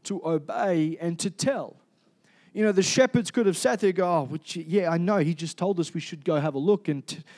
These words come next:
tell people, but I'm just a shepherd. No one's gonna listen to me. No one's gonna care what I saw on some hill. As a matter of fact, they're probably gonna think I'm like, 'You saw angels? Seriously?'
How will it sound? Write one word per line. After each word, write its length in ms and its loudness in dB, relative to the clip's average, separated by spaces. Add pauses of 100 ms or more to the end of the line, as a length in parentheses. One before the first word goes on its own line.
(180)
tell 160 -2
people, 300 -6
but 240 -8 (720)
I'm 100 -4
just 240 -6
a 40 -12
shepherd. 440 -8 (1300)
No 160 0
one's 260 0
gonna 220 -4
listen 320 -8
to 100 -14
me. 300 -14 (840)
No 120 4
one's 180 2
gonna 180 2
care 320 2
what 140 0
I 120 0
saw 420 2
on 100 -4
some 260 -4
hill. 220 0
As 120 2
a 40 0
matter 220 2
of 80 -4
fact, 180 -8
they're 80 -6
probably 360 -2
gonna 180 -4
think 240 -10
I'm 100 -4
like, 200 -10
'You 120 -4
saw 240 -2 (200)
angels? 440 2 (480)
Seriously?' 600 2